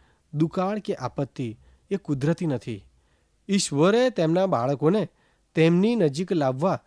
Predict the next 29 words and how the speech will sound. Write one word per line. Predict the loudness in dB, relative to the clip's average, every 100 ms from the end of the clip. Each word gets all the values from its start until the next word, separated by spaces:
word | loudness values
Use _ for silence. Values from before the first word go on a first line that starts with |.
| _ _ _
આ | -6 -4 -4
આપત્તિનો | -2 0 0 0 -2 0 -2
સાધન | -4 -2 0 0
તરીકે | 0 -4 -4
ઉપયોગ | -6 -8 -4 -4 -4
કર્યો | -6 -6
છે. | -6 -8 -10 -14 _ _ _ _ _ _
જ્યારે | 2 4
ઈશ્વરના | 4 2 0 4 4 2
બાળકો | 2 2 2 -2 -2 -4 -4
ઈશ્વરનું | -8 -6 -2 -2 0 -2
મુખ | 0 -2 -4
શોધે | -10 -6 -4 -2
છે, | -2
ત્યારે | -2 -2 -2 -6 _ _ _ _ _ 0
ઈશ્વર | 0 0 2 2 2
તેમના | 0 0 2
ઉપર | 0 0 -2 -2 -4 _ _ _ -8
આપત્તિને | -6 -2 -2 0 0 0 0 -4 _ _ _ -2
દૂર | 0 0
કરે | -4 -8 -8
છે. | -6 -10 -12 _ _ _ _ _ _ _ _
હવે | 2 2
મિત્ર, | 2 0
છેલ્લી | 0 0 0 0
કલમ | 0 -2 0
જણાવે | 0 0 0 -2
છે | -4
કે | -4 -6